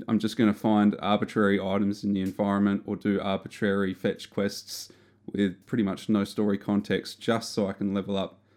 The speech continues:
my craftables," which are already a pain in the ass to go and source all of the items for. Um, there are a few pace breakers like that in the back half of the game, which may not resonate as much with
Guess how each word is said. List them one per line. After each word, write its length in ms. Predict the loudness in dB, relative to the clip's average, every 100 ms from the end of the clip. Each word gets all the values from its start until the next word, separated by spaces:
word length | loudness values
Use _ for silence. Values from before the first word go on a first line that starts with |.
| _ _
my 120 | -8
craftables," 640 | -4 -2 -2 -4 -4 -2 2
which 200 | 2 2
are 480 | -6 _ 0 0 2
already 520 | 2 4 6 6 4
a 60 |
pain 300 | 0 2 2
in 80 | 4
the 100 | 2
ass 220 | -2 -6 -8
to 80 |
go 140 | -2 0
and 160 | 0
source 340 | -2 -2 -2 -4
all 160 | -4
of 100 | -4
the 100 | -4
items 360 | -4 -4 -4 -4
for. 380 | -2 0 0 -2 _ _ _ _ _
Um, 320 | 0 2 2 4
there 180 | 4 6
are 80 |
a 60 | 4
few 260 | 2 -2 -2
pace 460 | -10 -4 -2 -2
breakers 480 | -2 0 0 -2 -2
like 180 | -6 -2
that 260 | -2 0
in 120 | 0 0
the 120 | -2 _
back 280 | 0 0 0
half 280 | -6 -6 -6
of 140 | -8
the 80 | -8
game, 380 | -8 -8 -6 0
which 400 | 0 -2 -8 -12 _ _ _ _ _ _ -20 -20 _ 6
may 360 | 8 8 8
not 180 | 8 8
resonate 520 | 4 2 4 4 4
as 140 | 2 2
much 340 | 0 -2 -4
with 520 | 0 2 0 -4 -18